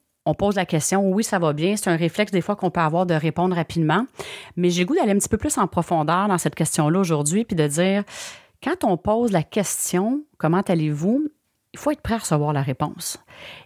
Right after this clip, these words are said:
Et présentement, euh, on est dans un contexte, je, je sais même pas, je devrais dire post-pandémie, je pense qu'on est encore dedans. En tout cas, on est dans un, le contexte a changé depuis un an et demi.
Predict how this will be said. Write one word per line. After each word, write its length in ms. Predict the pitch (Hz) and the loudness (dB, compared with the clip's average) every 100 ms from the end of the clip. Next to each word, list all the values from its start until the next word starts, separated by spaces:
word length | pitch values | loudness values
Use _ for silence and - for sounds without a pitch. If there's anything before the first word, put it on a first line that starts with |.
| - | -6
Et 400 | 156 156 151 151 | -2 0 0 0
présentement, 880 | - 254 269 185 143 185 190 277 277 | -2 -2 0 -2 0 -2 -2 -2 0
euh, 340 | 170 147 143 143 - - - | 2 2 0 -2 -6 -16 -4
on 100 | 156 | 0
est 80 | 160 | 2
dans 220 | 156 151 | 2 2
un 80 | 156 | 0
contexte, 640 | 160 147 196 208 - - - | 2 0 0 0 -2 -6 -8
je, 300 | 156 170 - | -4 -4 -4
je 200 | - 160 151 | -4 -2 0
sais 160 | 220 | 2
même 160 | 247 247 | 0 0
pas, 120 | 277 254 | 0 0
je 60 | |
devrais 180 | 156 151 | 0 2
dire 160 | 151 196 | 0 -2
post-pandémie, 840 | - 214 - 185 160 147 143 202 | -2 -4 -2 0 0 0 0 0
je 60 | - | 0
pense 180 | 190 - | -2 0
qu'on 100 | 143 | -4
est 140 | 131 | -2
encore 280 | 156 165 190 | -2 0 0
dedans. 300 | 147 135 180 | 2 2 0
En 100 | - | -2
tout 100 | 143 | -2
cas, 120 | 175 180 - | 0 -2 0
on 100 | 156 | 0
est 20 | |
dans 260 | 170 160 151 | 2 0 0
un, 160 | 139 135 - | -2 -4 -8
le 100 | 202 | -2
contexte 440 | 214 302 294 339 247 | 0 0 0 -2 -2
a 40 | |
changé 400 | 202 185 151 160 | 0 0 0 0
depuis 240 | 180 - 160 | -2 0 2
un 140 | 151 | 2
an 40 | |
et 80 | 143 | 4
demi. 300 | 151 160 254 | 4 2 0